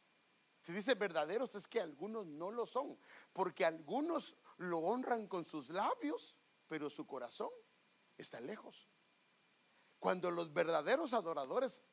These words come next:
ellos adorarán al Padre. Y ya le dije que esta palabra adorar es sinónimo también de servicio.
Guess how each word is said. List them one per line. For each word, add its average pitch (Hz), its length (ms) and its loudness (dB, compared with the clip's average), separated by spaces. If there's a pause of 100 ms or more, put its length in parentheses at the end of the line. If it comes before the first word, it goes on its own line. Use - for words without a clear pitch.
(100)
ellos 254 480 2
adorarán 143 600 -2
al 233 140 -2
Padre. 202 460 -2 (600)
Y 165 160 -4
ya 175 140 8
le 226 140 6
dije 214 260 -2
que 202 80 -6
esta 208 200 0
palabra 165 380 0
adorar 143 440 -4
es 156 140 -6
sinónimo 185 540 -10
también 123 340 -8
de 180 120 -6
servicio. - 640 -8